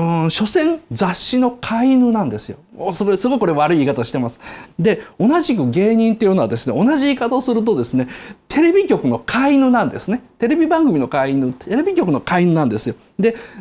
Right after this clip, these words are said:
西野君のひな壇やめるっていうのは、この飼い犬からの独立宣言なんですよ。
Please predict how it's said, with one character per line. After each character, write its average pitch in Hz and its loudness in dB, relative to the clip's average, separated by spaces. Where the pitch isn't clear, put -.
西 262 2
野 277 2
君 156 -2
の 131 0
ひ 180 -2
な 269 4
壇 220 2
や 135 2
め 147 2
る 151 2
っ - -10
て 139 -4
い 123 2
う 123 2
の 120 2
は、 101 -4
こ - -4
の 208 -2
飼 320 -2
い 349 4
犬 359 2
か 359 2
ら 311 2
の 151 0
独 143 0
立 165 0
宣 160 2
言 117 0
な 110 -2
ん - -4
で 104 -6
す - -4
よ。 113 -4